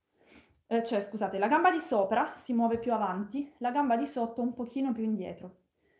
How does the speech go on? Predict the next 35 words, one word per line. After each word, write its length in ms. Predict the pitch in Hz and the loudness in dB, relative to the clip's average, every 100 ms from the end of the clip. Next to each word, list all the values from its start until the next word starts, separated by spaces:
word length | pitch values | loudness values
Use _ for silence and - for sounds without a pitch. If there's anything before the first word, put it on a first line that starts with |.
| _ _ _ _ | _ _ _ _
So 180 | - 233 | -4 0
the 320 | 214 220 214 | 2 0 0
upper 320 | 262 311 370 339 | 2 2 4 4
leg 240 | 262 240 - - _ | 6 4 0 -18 _
is 180 | 233 226 | -12 -2
going 340 | 233 226 226 - - | 0 2 0 -4 -4
forward 420 | 240 196 190 - | 0 0 0 -2
and 120 | 220 | -2
the 180 | 220 226 | -2 -2
other 240 | 233 226 214 | -2 -2 -2
backward 560 | 202 196 196 190 - - - | -2 -2 -4 -12 -12 -14 -8
a 60 | |
little 240 | 202 202 - | -4 -4 -6
bit. 280 | 190 - _ _ _ _ _ _ _ | -12 -18 _ _ _ _ _ _ _
E 120 | 247 | 2
da 120 | 277 | 4
questa 280 | 392 453 427 | 2 2 2
posizione 500 | 349 339 - 247 214 | 0 -4 -2 2 2
le 80 | 226 | 4
gambe 280 | 294 311 | 4 4
sono 200 | 285 247 | 2 0
ancora 340 | 247 240 302 302 | 0 2 2 2
piegate, 640 | 294 226 185 175 254 285 | 0 -2 -2 -2 -4 -6
so 160 | - 233 | -6 -6
from 180 | 240 247 | -4 -2
this, 280 | 294 - - 226 | -4 -8 -12 -2
this 180 | 294 | -2
position 360 | 302 294 285 240 | -2 -6 -2 -2
you 100 | 240 254 | -2 -2
have 140 | 240 | -6
still 340 | - - 330 | -6 -2 0
the, 320 | 233 226 226 - _ - _ _ _ - | 2 2 0 -6 _ -20 _ _ _ -4
uh, 160 | 214 | 0
knees 400 | 220 247 294 233 | 4 6 6 4
bent, 520 | - 190 185 233 339 | -2 0 2 2 -2